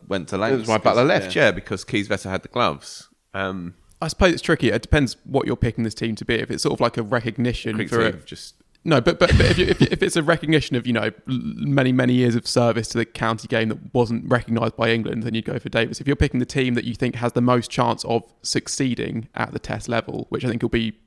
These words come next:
Speaker 3: and especially relevant when it comes to the bowling attack, maybe you go for Keysvetter.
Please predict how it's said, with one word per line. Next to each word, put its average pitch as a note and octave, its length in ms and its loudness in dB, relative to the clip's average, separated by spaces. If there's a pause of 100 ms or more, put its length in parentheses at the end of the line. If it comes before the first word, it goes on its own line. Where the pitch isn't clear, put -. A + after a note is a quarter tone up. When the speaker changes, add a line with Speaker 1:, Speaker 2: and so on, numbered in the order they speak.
(300)
Speaker 3:
and B2 100 -4
especially A#2+ 340 -2
relevant A2+ 200 -4
when A#2 180 -6
it B2 60 -8
comes A#2 140 -10
to - 40 -20
the A#2 60 -10
bowling B2+ 320 -2
attack, - 380 -8 (200)
maybe A#2+ 540 4
you A2 240 -4
go A2+ 180 -2
for - 120 -8
Keysvetter. - 500 -12